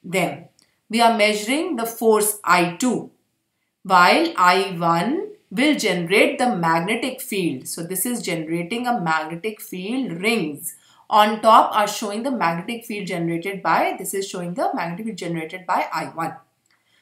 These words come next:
So F two one means force on, how do we read this? F two one will be read as force on two by one will be equal to, uh, what is the formula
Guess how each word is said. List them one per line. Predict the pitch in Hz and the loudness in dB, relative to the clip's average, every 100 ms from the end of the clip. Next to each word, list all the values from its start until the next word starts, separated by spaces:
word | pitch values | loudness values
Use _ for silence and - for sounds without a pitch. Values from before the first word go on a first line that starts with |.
| _ | _
So | 254 262 262 | -6 -2 4
F | 359 381 - | 4 2 0
two | 294 | 0
one | 233 202 220 190 254 330 _ _ | 2 6 6 6 -2 -10 _ _
means | 214 220 277 330 | -2 0 0 -2
force | - 226 202 226 302 339 - | -4 -2 2 4 4 2 -2
on, | 208 185 175 | 0 0 0
how | 170 190 | 0 0
do | 233 | 2
we | 262 | -2
read | 240 233 - | -2 -4 -4
this? | 330 381 - | -4 -4 -2
F | 302 - | -2 -2
two | 285 | -4
one | 202 190 262 | 2 2 2
will | 202 | -4
be | 196 | -6
read | 180 165 165 | -4 -2 2
as | 190 285 - - | 2 0 -4 -10
force | - 185 220 294 - | -6 -2 0 0 -2
on | 202 180 180 170 | 0 0 -2 -4
two | 269 262 165 - - _ | 0 2 0 -6 -18 _
by | 175 175 185 330 - | 0 4 4 2 -4
one | 175 175 156 127 - _ _ _ _ _ _ _ _ _ _ _ _ _ _ _ _ | -4 2 2 0 -12 _ _ _ _ _ _ _ _ _ _ _ _ _ _ _ _
will | 214 233 | 0 2
be | 269 302 220 | 4 2 0
equal | - 180 165 | -4 -2 -2
to, | 165 180 226 392 - - _ _ _ _ _ | -2 -2 -2 -4 -6 -16 _ _ _ _ _
uh, | - 190 185 | 0 2 2
what | 208 | 2
is | 254 | 0
the | 277 | -2
formula | - 226 214 226 262 415 | 4 4 4 2 2 2